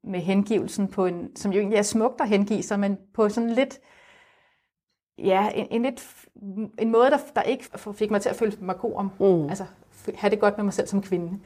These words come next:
Speaker 2: Ja.
Speaker 1: Øhm, desværre. Og jeg synes selvfølgelig, at, at, at det var smukt i forbindelse med julen, at Jesus kom til os og for mennesker, hele den del.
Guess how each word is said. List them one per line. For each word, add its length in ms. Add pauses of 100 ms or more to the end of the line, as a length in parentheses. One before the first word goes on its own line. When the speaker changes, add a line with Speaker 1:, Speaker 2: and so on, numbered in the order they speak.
Speaker 2:
Ja. 140 (220)
Speaker 1:
Øhm, 420 (440)
desværre. 420 (280)
Og 200
jeg 120
synes 180
selvfølgelig, 440
at, 260
at, 400 (200)
at 120
det 60
var 80
smukt 300
i 40
forbindelse 380
med 100
julen, 360
at 140
Jesus 260
kom 200
til 120
os 80
og 60
for 60
mennesker, 320
hele 240
den 240
del. 220